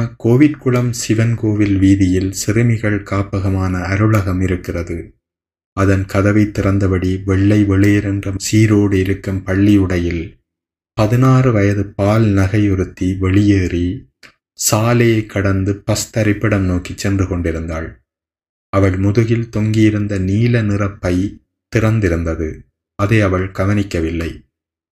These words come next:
அதற்குள் இருந்த சிறு பிள்ளைகளின் விளையாட்டு பொம்மை ஒன்று கீழே விழுந்தது. அந்த காட்சியை பார்த்ததும் எனக்கு சிரிப்பாக இருந்தது. இந்த பெரிய பிள்ளை பொம்மைகளுடன் திரிகிறாள் என்று நினைத்தபடி,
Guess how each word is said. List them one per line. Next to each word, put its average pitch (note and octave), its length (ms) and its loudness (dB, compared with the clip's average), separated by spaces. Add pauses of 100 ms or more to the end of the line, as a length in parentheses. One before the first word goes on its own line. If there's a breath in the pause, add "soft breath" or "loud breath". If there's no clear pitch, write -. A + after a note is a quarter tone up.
(100)
அதற்குள் A#2 560 0
இருந்த A#2+ 380 0
சிறு C3 360 -2
பிள்ளைகளின் A#2 680 0
விளையாட்டு A2+ 560 0
பொம்மை G#2 420 -2
ஒன்று F#2+ 260 -2
கீழே A2+ 360 2
விழுந்தது. E2 520 -4 (1000)
அந்த G2+ 320 -2
காட்சியை A2+ 580 0
பார்த்ததும் G2+ 580 -2
எனக்கு G#2 300 -2
சிரிப்பாக F#2 800 -2
இருந்தது. E2 500 -2 (880)
இந்த A2 220 2
பெரிய C#3 460 0
பிள்ளை A#2+ 360 -2
பொம்மைகளுடன் A2+ 840 0
திரிகிறாள் F#2+ 640 0
என்று G2 300 0
நினைத்தபடி, F#2 720 -2